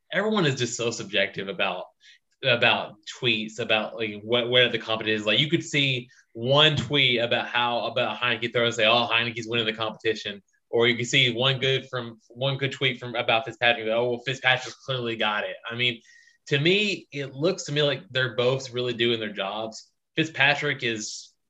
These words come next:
slinging it like you would always expect him to. Um, you know, it, it, to me,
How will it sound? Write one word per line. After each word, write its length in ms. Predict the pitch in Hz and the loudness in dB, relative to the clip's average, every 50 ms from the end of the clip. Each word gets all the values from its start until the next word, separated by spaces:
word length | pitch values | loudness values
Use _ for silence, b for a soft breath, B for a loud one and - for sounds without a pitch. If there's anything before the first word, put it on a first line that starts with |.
| _ _ _ _ _ _ _ | _ _ _ _ _ _ _
slinging 500 | - - - - 113 120 127 127 127 127 | -12 -12 -8 -4 0 2 2 4 4 4
it 140 | 131 127 117 | 2 0 0
like 220 | 120 120 117 120 | -2 -4 -4 -4
you 100 | 123 120 | -4 -2
would 100 | 120 117 | 0 0
always 260 | 113 113 117 117 110 | 2 2 0 0 -2
expect 380 | 110 107 - - 113 107 107 - | -4 -6 -4 -4 -4 -4 -6 -8
him 120 | 107 101 | -12 -10
to. 380 | - 113 110 107 104 104 104 - _ _ _ _ _ _ _ - | -4 -2 -2 -2 -2 -4 -6 -10 _ _ _ _ _ _ _ -8
Um, 560 | 107 107 104 104 104 101 101 98 98 98 - - - _ _ _ _ _ _ - | -6 -4 -2 -2 -2 -4 -6 -8 -10 -14 -16 -20 -20 _ _ _ _ _ _ -4
you 160 | 170 175 175 | -2 0 2
know, 60 | 170 | 2
it, 460 | 160 185 190 170 156 - 170 185 175 170 | 2 2 0 0 -2 -2 -2 -2 -2 -2
it, 240 | 202 196 - 170 - | -4 -8 -8 -8 -10
to 80 | - 196 | -8 -4
me, 460 | 220 233 226 226 220 214 214 - | 0 2 2 2 0 -2 -4 -8